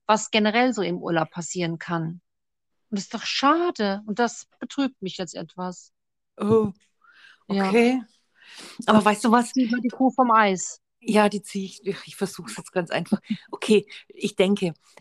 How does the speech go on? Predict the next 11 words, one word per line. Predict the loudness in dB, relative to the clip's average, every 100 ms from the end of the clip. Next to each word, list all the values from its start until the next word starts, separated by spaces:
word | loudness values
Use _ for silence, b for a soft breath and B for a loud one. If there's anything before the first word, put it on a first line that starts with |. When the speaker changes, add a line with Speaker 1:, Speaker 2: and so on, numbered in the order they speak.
| -6
Speaker 2:
wenn | -2
man | -2 0
älter | 0 2 0
wird, | 0 -2
gibt's | -6 -4
natürlich | -4 -4 -6 -8 -2
viele | 0 0
Sa-, | 0 -2 -4
oder | -2 0
einige | 2 0 -2 -6 -10
Sachen, | -12 -14 -14 -20